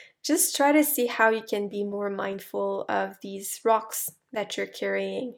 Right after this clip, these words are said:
in your backpack, 'cause some of them are not even yours. So pay attention to what's weighing you down at the moment and all these shoulds that you're carrying, because it truly is preventing you from getting better at something. And the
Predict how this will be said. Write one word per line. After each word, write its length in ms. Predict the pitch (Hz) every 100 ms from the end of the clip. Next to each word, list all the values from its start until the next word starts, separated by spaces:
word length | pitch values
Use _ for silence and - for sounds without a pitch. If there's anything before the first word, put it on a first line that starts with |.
| -
in 80 | 208
your 140 | 202
backpack, 520 | 190 180 - - - - _ _ _
'cause 200 | - 240
some 160 | - 311
of 180 | 320 -
them 200 | 240 247
are 120 | 214
not 240 | 208 208
even 320 | 226 220 202 196
yours. 520 | 202 202 190 - - _ _ _ _ _ _ _
So 540 | - 226 208 202 202
pay 140 | - 392
attention 520 | - 240 233 233 233
to 200 | - 220
what's 520 | 202 202 202 - - - _
weighing 320 | 220 214 214
you 100 | 202
down 480 | 185 190 175 165 - _ _ _ -
at 160 | 208
the 80 | 208
moment 600 | 196 190 - 196 196 -
and 160 | 233 220
all 140 | 247
these 220 | 247 226
shoulds 580 | - - - 196 - -
that 220 | 208 196
you're 100 | -
carrying, 720 | 202 - 202 196 190 - 226 - - _ _
because 240 | - 277 277
it 180 | 262
truly 640 | - - 254 262 269 269 -
is 280 | 226 226 -
preventing 560 | 233 208 202 202 208
you 180 | 208 208
from 300 | 202 208 202
getting 320 | 202 202 202
better 280 | 190 185 202
at 160 | 226 233
something. 560 | 254 247 - 294 294
And 160 | 226 202
the 200 | 208